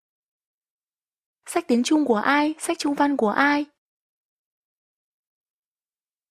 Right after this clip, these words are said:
Sấy de Trung文Shu? Đó là tạp chí tiếng Anh, đó là tạp chí Anh văn. Na shi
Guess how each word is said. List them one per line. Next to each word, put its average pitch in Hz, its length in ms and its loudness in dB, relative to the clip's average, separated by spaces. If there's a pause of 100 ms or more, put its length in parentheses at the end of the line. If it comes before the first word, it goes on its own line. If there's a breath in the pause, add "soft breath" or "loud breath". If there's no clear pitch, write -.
(540)
Sấy 233 300 2
de 233 300 4
Trung 320 240 2
文 214 220 2
Shu? 311 480 0 (3250)
Đó 240 200 0
là 269 240 0
tạp 226 180 -2
chí 220 180 -4
tiếng 220 180 0
Anh, 302 300 2 (160)
đó 226 140 0
là 240 200 0
tạp 220 180 0
chí 220 140 -2
Anh 294 240 2
văn. 294 280 0 (3750)
Na 302 200 2
shi 269 180 -2